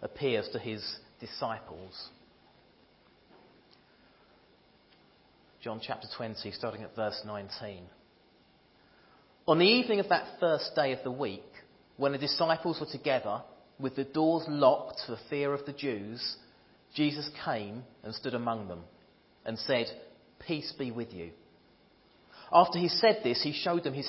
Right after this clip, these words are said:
hands and side. The disciples were overjoyed when they saw the Lord. Again, Jesus said, "Peace be with you. As the Father has sent me, I am sending you."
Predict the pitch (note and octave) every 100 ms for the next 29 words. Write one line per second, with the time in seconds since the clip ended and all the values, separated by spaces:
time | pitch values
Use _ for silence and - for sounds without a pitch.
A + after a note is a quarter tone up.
0 | - F3+ C3 F#2+ F#2+ B2+ G#2 - D#3+ A2+
1 | F2+ F2+ - - _ _ _ _ _ -
2 | _ - B2 A#2+ D#3 D#3 - A2+ G2+ A2
3 | - C3 A#2+ A#2 G#2 C3 B2 A2 F2+ F2
4 | - A2+ G#2 G#2 - B2 G#2+ G2+ G2 G#2
5 | F#2 F2+ - - _ _ _ _ _ _
6 | _ _ - B2 D3 C#3 D3 F3+ E3+ -
7 | - C#3+ D#3+ D#3+ - D#3 G#2+ A#2+ - -
8 | - - _ - E3+ D#3 D3 - - -
9 | - C3+ A2+ A#2 - F#2+ F#2 F2+ - _
10 | _ _ _ _ - - B2 - - -
11 | D3+ D#3 D#3 D#3 - D3 C#3+ C3+ A#2 A#2+
12 | D3+ - - _ _ _ - C3+ A2+ G#2+
13 | A2+ - G#2 - B2 A2+ G#2+ G2+ G#2 G2